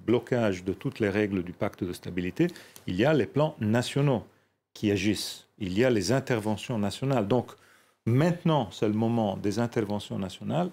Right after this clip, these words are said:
Et l'année prochaine, ça va être la mise en place, le dé-, déploiement du grand plan européen qui doit durer. Je ne pense pas que ça doit être... Euh, short term, euh, court terme.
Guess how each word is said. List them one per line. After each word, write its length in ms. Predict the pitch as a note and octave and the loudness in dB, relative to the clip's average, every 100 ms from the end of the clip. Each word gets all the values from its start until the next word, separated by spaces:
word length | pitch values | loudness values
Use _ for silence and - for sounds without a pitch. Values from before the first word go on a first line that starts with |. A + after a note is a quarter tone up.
| - | 0
Et 120 | B2+ | 2
l'année 240 | A#2 A#2 | 4 2
prochaine, 400 | C3+ A2+ - D3+ | 0 -4 0 -2
ça 180 | D3 G#2 | 0 0
va 80 | G2 | 2
être 320 | C#3 C#3 B2 - - _ - | 2 0 -6 -6 -20 _ -4
la 100 | G2 | 0
mise 220 | A2+ G#2+ | 2 2
en 80 | G#2 | 0
place, 280 | - C#3+ D3+ | 2 0 0
le 120 | F#2 | -4
dé-, 80 | G2+ - - - | -4 -14 -20 -2
déploiement 500 | A2+ - A2 A2 B2 | -2 0 -2 0 0
du 320 | A2 G2 F#2+ | 0 0 0
grand 280 | E2+ A2 A2+ - - | -2 -2 -2 -4 -4
plan 360 | A2 G#2+ - - | -2 -2 -4 -2
européen 440 | A2+ G2+ G2+ D#3+ | 0 2 2 0
qui 180 | F#3+ - | 0 -4
doit 280 | G#2+ A#2+ E3 | 0 2 2
durer. 380 | A#2+ C#3+ C#3+ G#2+ - - _ | 4 2 4 0 -4 -20 _
Je 100 | A2+ | -2
ne 80 | |
pense 280 | A2 D#3 D3 | 0 2 0
pas 180 | - E3+ | 0 -2
que 100 | D#3 | 0
ça 200 | C3 B2 | -2 0
doit 180 | A2 A2+ | 0 2
être... 380 | B2+ A#2 - G#2 - - _ _ _ | 0 -2 -4 -6 -6 -20 _ _ _
Euh, 440 | A2+ G#2+ G2+ A2 G#2+ | 0 2 2 0 -2
short 320 | - B2 - | 0 -2 2
term, 340 | A#2+ F#2+ G2 | 0 0 -2
euh, 460 | G2 G2 G2+ G2+ G2+ - | -4 -2 -2 -2 -6 -4
court 160 | - G2+ | -2 -2
terme. 380 | - G2 F#2 | 0 0 -2